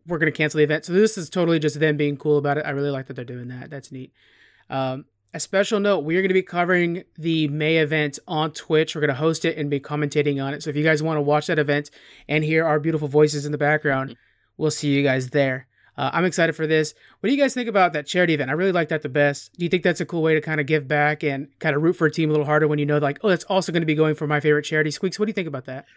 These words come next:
Speaker 2: I think that's awesome to give the competitors themselves, uh, uh, the ability to pick the charity that they want.
Speaker 1: Yeah.
Speaker 2: Um, I don't know if I would necessarily root for someone more than the other because of the charity, but I think it's nice
Speaker 1: Mm-hmm.
Speaker 2: to,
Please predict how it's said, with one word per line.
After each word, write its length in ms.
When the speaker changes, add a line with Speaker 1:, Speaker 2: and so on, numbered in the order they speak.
Speaker 2:
I 80
think 140
that's 120
awesome 280
to 80
give 200
the 460
competitors 480
themselves, 560
uh, 380
uh, 340
the 180
ability 440
to 60
pick 140
the 60
charity 380
that 120
they 120
want. 520
Speaker 1:
Yeah. 140
Speaker 2:
Um, 80
I 60
don't 80
know 80
if 100
I 100
would 100
necessarily 540
root 320
for 100
someone 460
more 280
than 120
the 120
other 140
because 280
of 60
the 60
charity, 400
but 60
I 40
think 180
it's 160
nice 220
Speaker 1:
Mm-hmm. 120
Speaker 2:
to, 560